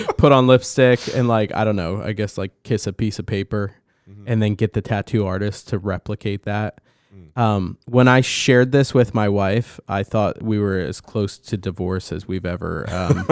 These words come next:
Speaker 2: <laughs>
Speaker 1: been. Um, she, she freaked out. So that's probably why I'll never get it, but I just thought I would share that. Um, so yeah, I, I'm kinda just like, man, something forever.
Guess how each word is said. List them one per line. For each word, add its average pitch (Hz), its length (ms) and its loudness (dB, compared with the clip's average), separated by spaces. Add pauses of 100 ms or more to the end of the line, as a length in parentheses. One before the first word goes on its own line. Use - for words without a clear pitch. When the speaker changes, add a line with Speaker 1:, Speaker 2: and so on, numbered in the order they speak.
(180)
Speaker 2:
<laughs> 165 140 4
Speaker 1:
been. 107 500 4
Um, 123 380 4
she, - 240 -4 (400)
she - 240 -6
freaked - 460 -6
out. 104 160 -4 (420)
So 160 180 8
that's 180 240 4
probably 185 480 4
why 113 220 6
I'll 104 180 4
never 110 540 4
get 95 240 -2
it, 95 240 -6
but 104 280 2
I 120 80 2
just 160 200 0
thought 113 160 2
I 95 80 0
would 87 120 -4
share 92 280 -4
that. 92 400 -6
Um, 95 360 -2
so 98 460 0 (300)
yeah, 190 240 4
I, 175 260 -4
I'm 185 160 0
kinda 196 300 0
just 151 260 -2
like, 120 300 0
man, 120 420 0 (300)
something 127 420 0
forever. 113 720 0